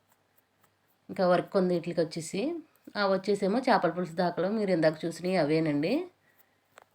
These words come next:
అయితే మీకు ఈ వీడియో నచ్చితే మీరు తప్పకుండా లైక్ చేయండి, షేర్ చేయండి, సబ్స్క్రైబ్ చేయండి. వీడియోని ఎక్కడ స్కిప్ చేయకుండా మొత్తం అంతా చూడండి.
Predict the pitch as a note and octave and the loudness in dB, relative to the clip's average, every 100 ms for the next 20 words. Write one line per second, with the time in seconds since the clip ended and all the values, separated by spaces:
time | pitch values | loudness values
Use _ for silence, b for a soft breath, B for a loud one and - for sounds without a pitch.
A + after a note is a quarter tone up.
0 | _ _ - A3 G3+ A#3+ A#3+ A3+ A3 G3+ | _ _ -10 -6 -2 2 4 4 0 0
1 | A3+ F3+ E3 F3 - A3 G#3+ G#3 A3+ A3 | 2 2 0 -2 -2 0 2 6 8 6
2 | G3 - A#3 A#3+ A3+ G#3 G3 G3 G3 G3+ | 4 2 6 6 6 4 2 0 0 0
3 | G#3+ G#3 F3+ - G#3 G#3 - G#3 F3+ G3 | 4 4 2 2 2 2 2 2 4 2
4 | F#3+ G3+ G#3 - - F#3+ F#3+ G3+ F3 E3+ | 0 0 0 -2 -4 -4 0 0 2 2
5 | F3 C#4 F4 b b b b - G#3+ G#3+ | 0 0 -2 b b b b 0 4 6
6 | A3+ A3+ A3 A3 - A#3 A#3 G#3+ A3 A3+ | 6 4 0 0 -4 -2 0 2 2 2
7 | G3 - G#3 G#3 A3 G3+ E3+ E3 F3 | 2 2 2 2 2 2 2 2 0